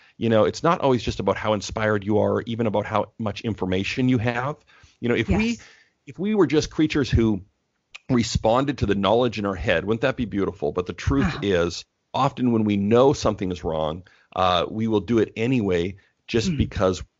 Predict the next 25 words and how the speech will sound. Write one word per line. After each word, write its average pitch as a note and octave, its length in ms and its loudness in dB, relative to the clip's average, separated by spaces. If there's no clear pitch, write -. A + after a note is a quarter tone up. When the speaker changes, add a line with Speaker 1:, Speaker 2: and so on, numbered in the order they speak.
Speaker 1:
defaulting F#2 640 -2
to - 100 -10
bad E2 240 -4
habits. - 420 -6
So F#2+ 200 2
to F#2 140 -8
Speaker 2:
Sure. - 200 2
Speaker 1:
take D#3 260 -2
a - 60 -10
cl-, - 160 -20
careful F3+ 460 2
look D3 220 2
at - 60 -8
your F#2+ 100 -4
habits, F2 500 -4
I G2 100 -2
realized, E2+ 500 -2
was - 380 -4
really G2 520 0
a F#2 60 -8
big F2+ 300 -6
part D#2+ 200 0
of F2 60 -12
this - 140 -12
topic. - 440 -12